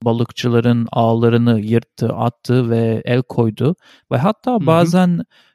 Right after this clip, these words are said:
Speaker 1: çok sert müdahaleler yapıp bunların küçük balıkçı teknelerini de alabora etmişler."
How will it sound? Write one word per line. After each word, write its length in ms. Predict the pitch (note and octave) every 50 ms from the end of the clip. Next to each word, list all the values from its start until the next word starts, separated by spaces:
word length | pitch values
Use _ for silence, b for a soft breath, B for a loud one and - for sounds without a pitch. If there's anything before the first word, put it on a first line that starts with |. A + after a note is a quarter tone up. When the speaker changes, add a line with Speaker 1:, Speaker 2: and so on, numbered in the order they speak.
| _ -
Speaker 1:
çok 240 | - - E3 D3+ -
sert 380 | - - - D#3+ D#3+ D3+ -
müdahaleler 500 | - D3 C#3+ C#3 D3+ D3+ D3+ D#3 E3 E3
yapıp 340 | D#3+ D#3+ D#3+ - - A#3 A3 _ - -
bunların 600 | - C3+ C#3 C#3+ D3 D3 D#3 E3 E3 D#3 - - - -
küçük 440 | - B2+ - - D#3 - - - -
balıkçı 520 | - C3 A#2+ B2 B2+ C3+ C3 - - - -
teknelerini 640 | - D3+ C#3 - C#3+ C#3+ C#3 C3+ C#3+ C#3+ D3+ D#3+ D3+
de 240 | C#3 B2+ A2+ - -
alabora 420 | - A#2+ A#2 A2+ G#2+ G#2+ A2+ A#2 A2+
etmişler." 540 | A2 - - A2+ - - - F#3+ C4 D4 -